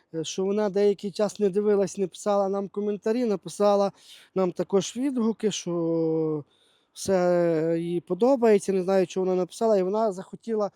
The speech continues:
сказала, чи їй подарочок можна. Я знаю, що в неї було дуже багато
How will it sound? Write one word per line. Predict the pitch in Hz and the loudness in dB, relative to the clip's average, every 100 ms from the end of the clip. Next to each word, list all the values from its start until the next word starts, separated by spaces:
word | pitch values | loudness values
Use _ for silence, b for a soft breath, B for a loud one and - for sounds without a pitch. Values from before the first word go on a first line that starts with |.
| B B B B | B B B B
сказала, | - 170 208 202 | -6 2 4 2
чи | - 202 | -2 -8
їй | 202 | -8
подарочок | 202 196 170 - 156 | -2 -2 -2 -6 -8
можна. | 175 143 170 | -6 -2 -2
Я | 170 | 0
знаю, | 233 254 | 2 0
що | - | 0
в | 220 | 0
неї | 233 | 0
було | 196 214 | 0 -2
дуже | 190 233 208 | -2 -4 -6
багато | 180 185 208 - 202 | -6 -4 -4 -2 -4